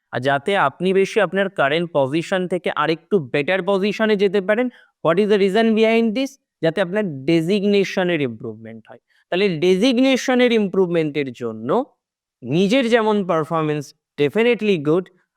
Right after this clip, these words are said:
আমি চাইবো আপনার যে টিম আছে, সে, তাদের পারফরম্যান্স বেটার হোক,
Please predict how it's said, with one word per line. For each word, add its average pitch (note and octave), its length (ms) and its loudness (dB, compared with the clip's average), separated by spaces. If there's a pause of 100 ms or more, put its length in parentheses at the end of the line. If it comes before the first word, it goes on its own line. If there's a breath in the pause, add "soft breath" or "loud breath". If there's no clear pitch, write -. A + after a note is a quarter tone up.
(100)
আমি G3+ 300 0
চাইবো G3 320 2
আপনার F#3+ 560 0
যে F#3+ 120 0
টিম D#3 260 0
আছে, C3 320 -2
সে, D#3+ 240 -4
তাদের D#3 400 -2
পারফরম্যান্স C#3+ 640 -2
বেটার A#2 300 -2
হোক, A2 220 -10